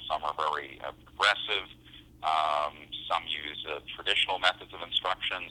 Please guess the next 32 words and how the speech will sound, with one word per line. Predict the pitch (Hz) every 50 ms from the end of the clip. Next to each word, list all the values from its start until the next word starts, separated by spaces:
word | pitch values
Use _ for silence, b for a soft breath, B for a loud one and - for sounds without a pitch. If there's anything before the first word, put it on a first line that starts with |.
| - -
Some | 80 78 80
use | 80 78 76
lots | 73 73 73 78 82 - - -
of | 87 82 - -
technology. | - 73 - - 82 80 87 92 95 - - 95 90 85 - - b b b b b b b - -
Uh, | 82 82 80 78 78 76 73 76 76 76 76 - - - -
some | 90 85 76
are | 69
religious. | 71 76 101 127 139 - 120 120 113 110 107 - - - - - -
Uh, | 78 76 76 73 73 71 71 71 69 71 71 71 - 76
most | 78 80 85 85 - - - 78
are, | 76 76 73 73 71 71 71 -
uh, | 71 69 65 65 -
not | - 101 120 120 -
religious. | 107 101 101 98 - 98 98 98 - - - - B B B B B B -
So | - 127 117
it's | -
just | - - - - -
a | 131 101 90 82 90
wide | 107 117 - - 73 69
range. | 90 98 104 117 120 95 76 71 73 76 - - -
Uh, | - 85 82 82 82 82
but | 87 85
what | 95 110 104 -
distinguishes | - - - - 156 175 165 123 - - 90 90 85 - -
them, | 85 82 78 78 78 - - - - -
uh, | 85 82 80 76 76 76 73 76
I | 80 78 - - 85
think, | 80 76 - - - -
uh, | - 78 76 73 73 73 71 - B B B B B B -
as | 92 90 -
a | -